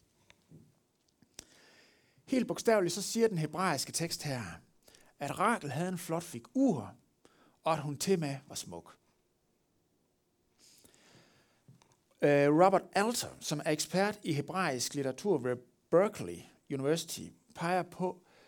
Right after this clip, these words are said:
alle de her signaler, der er i den her tekst, som indikerer, at Jakob, han var bare totalt forelsket.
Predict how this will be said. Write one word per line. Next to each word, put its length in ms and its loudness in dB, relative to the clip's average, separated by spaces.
alle 220 2
de 100 0
her 160 0
signaler, 540 -2
der 160 -6
er 180 -2
i 80 -4
den 180 -6
her 160 -2
tekst, 440 -8
som 260 -6
indikerer, 800 -2
at 140 -4
Jakob, 300 -2
han 140 -6
var 80 -4
bare 280 -4
totalt 840 -10
forelsket. 480 -8